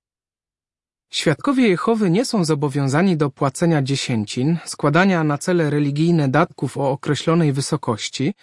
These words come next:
ani przeznaczania na nie określonej części dochodu. Na naszych spotkaniach nigdy nie zbiera się na tace, a wstęp na nie jest bezpłatny.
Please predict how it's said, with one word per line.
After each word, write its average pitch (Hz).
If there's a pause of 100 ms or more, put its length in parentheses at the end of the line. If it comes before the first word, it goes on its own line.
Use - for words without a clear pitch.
(340)
ani 202
przeznaczania 196
na 170
nie 208
określonej 180
części 139
dochodu. 120 (960)
Na 139
naszych 254
spotkaniach 196
nigdy 202
nie 185
zbiera 160
się -
na 117
tace, 120 (400)
a 165
wstęp 240
na 180
nie 185
jest 151
bezpłatny. 123